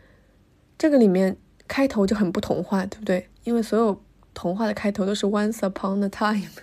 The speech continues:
<laughs>很久以前有一位公主怎么怎么样。他其实开头说，“那一小，那小子一进镇，”你就知道这个 narrator，就是这个叙事者是一个什么样的地位，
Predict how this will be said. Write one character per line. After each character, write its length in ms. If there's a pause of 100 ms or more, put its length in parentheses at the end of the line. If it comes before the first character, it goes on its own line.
(320)
<laughs> 500
很 220
久 180
以 140
前 400
有 100
一 120
位 180
公 320
主 260
怎 140
么 80
怎 160
么 80 (120)
样。 120 (640)
他 100
其 140
实 160 (200)
开 200
头 220
说 220
，“那 200
一 140
小， 260 (100)
那 240
小 220
子 100
一 140
进 260
镇，” 300
你 100
就 140
知 80
道 180 (440)
这 100
个 200
narrator， 600
就 140
是 40
这 80
个 120
叙 260
事 240
者 340 (400)
是 200
一 100
个 80
什 160
么 100
样 240
的 180
地 220
位， 280